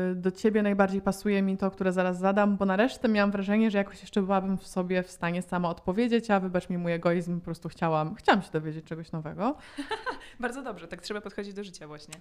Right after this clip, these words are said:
Speaker 1: Dziękuję, dziękuję. E, więc no dobra, pytanie. Pytanie do was, pytanie do ciebie, Julio. E, co ostatnio sprawiło, bądź sprawia, że wychodzisz ze swojej strefy komfortu?
Speaker 2: O wow, trudne pytanie.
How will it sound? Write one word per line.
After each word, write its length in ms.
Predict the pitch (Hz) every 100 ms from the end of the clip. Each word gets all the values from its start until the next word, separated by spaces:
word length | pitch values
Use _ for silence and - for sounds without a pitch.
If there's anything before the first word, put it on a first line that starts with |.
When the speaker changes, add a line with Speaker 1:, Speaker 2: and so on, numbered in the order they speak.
| 185
Speaker 1:
Dziękuję, 400 | 190 185 156 165
dziękuję. 280 | 180 - - 240 - 320 262 240 190
E, 220 | 190 190
więc 180 | 226 233
no 80 |
dobra, 180 | 202 180
pytanie. 420 | - 202 160 156
Pytanie 320 | - 208 208 208
do 160 | 214
was, 260 | 220 226 208 180
pytanie 280 | - 190 185
do 80 | 180
ciebie, 300 | 196 196 196
Julio. 560 | 196 196 196 196 196 185
E, 340 | 180 175 170 -
co 260 | - 226 208
ostatnio 380 | - 202 202 190
sprawiło, 720 | - 190 170 156 156 202 -
bądź 280 | 170 180 196
sprawia, 540 | - 180 156 160 170 226 - - - _ - - - - _ - 233
że 440 | 170 185 180 180
wychodzisz 320 | 180 185 175
ze 100 | 175
swojej 220 | 170 180 170
strefy 260 | 175 -
komfortu? 460 | - 156 - - - _ _ _ _ _ _ _ _ _ _ _
Speaker 2:
O 120 | 202
wow, 580 | 202 185 190 180 175 185 175 _ _ _ _ _ _
trudne 480 | - 214 190 170 175 - _ -
pytanie. 500 | 175 170 170 170